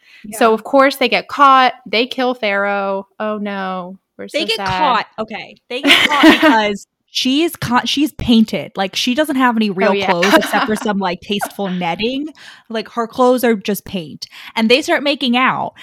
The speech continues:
Speaker 1: And he doesn't even take this opportunity. Like, if you're gonna touch her, at the very least, like, grab her butt or her hips or her boobs, something sexy. No, he just grabs her arm. And then Pharaoh, like, sees the smudged paint and is like, "Who has touched you?"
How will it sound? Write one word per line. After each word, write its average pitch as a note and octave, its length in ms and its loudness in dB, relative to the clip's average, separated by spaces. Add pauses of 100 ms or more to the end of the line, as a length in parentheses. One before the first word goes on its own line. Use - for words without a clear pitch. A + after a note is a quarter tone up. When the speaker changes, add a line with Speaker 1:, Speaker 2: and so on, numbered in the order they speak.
(180)
Speaker 1:
And B3+ 100 0
he F#4+ 160 -4
doesn't A4 260 0
even D#4 160 -4
take B3 200 -4
this A#3+ 140 -4
opportunity. G3+ 520 -2
Like, F3+ 140 -8
if A3 80 -8
you're F4+ 80 -4
gonna C#4 160 -4
touch - 360 -8
her, G#3 260 -4 (180)
at A3+ 80 -4
the C4 80 -2
very D4+ 300 -2
least, C4 240 -6
like, F#3+ 120 -4
grab E3 260 -6
her E3 80 -14
butt D#3+ 340 -6 (160)
or D3 140 -8
her D3+ 40 -10
hips D#3 460 -12
or E3+ 100 -10
her E3 80 -12
boobs, E3 480 -6 (160)
something F#4+ 380 -4
sexy. F#3 640 -10 (240)
No, A#3+ 120 0
he F4 140 -6
just - 220 -4
grabs E4+ 240 0
her D4 180 -6
arm. F#3+ 460 -8 (280)
And A3 140 0
then B3 160 0
Pharaoh, B3 520 0 (100)
like, G3+ 180 -4
sees A3 240 -4
the G#3 100 -4
smudged G3 460 -6
paint E3 460 -10
and F#3 120 -4
is F#3 160 -8
like, E3 400 -4 (400)
"Who A#3+ 200 4
has G3 160 -2
touched - 400 -6
you?" F3+ 520 -8